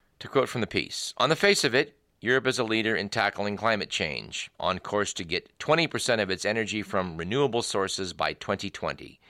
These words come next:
But don't cheer just yet. Why? The biggest source of renewable energy in the European Union isn't one of the ones everyone talks about, wind, solar, or hydro. No.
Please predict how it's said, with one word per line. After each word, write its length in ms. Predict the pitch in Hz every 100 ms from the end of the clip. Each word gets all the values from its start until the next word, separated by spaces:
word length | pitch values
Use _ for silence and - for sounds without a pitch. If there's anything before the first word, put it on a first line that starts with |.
| - - - -
But 160 | 120 123
don't 260 | 156 -
cheer 340 | - 131 120 120
just 360 | 104 110 -
yet. 260 | 98 78 - _ _ _ -
Why? 500 | 73 92 131 190 - _ - - - - - _
The 80 | 113
biggest 380 | 113 160 175 -
source 320 | 151 143 135
of 100 | 120
renewable 400 | 113 123 127 113
energy 420 | 92 117 107 107
in 100 | 80
the 80 | 95
European 500 | 98 107 - 104 95
Union 340 | 104 107 90 -
isn't 280 | 120 117 82
one 160 | 104
of 60 | 101
the 60 | 98
ones 380 | 85 82 90 -
everyone 340 | 80 82 101 117
talks 320 | 165 160 -
about, 360 | 85 76 - _ -
wind, 440 | 98 95 95 90 _ -
solar, 560 | - 104 90 90 87 -
or 140 | 95 98
hydro. 560 | 113 107 80 69 - _ -
No. 340 | - 160 78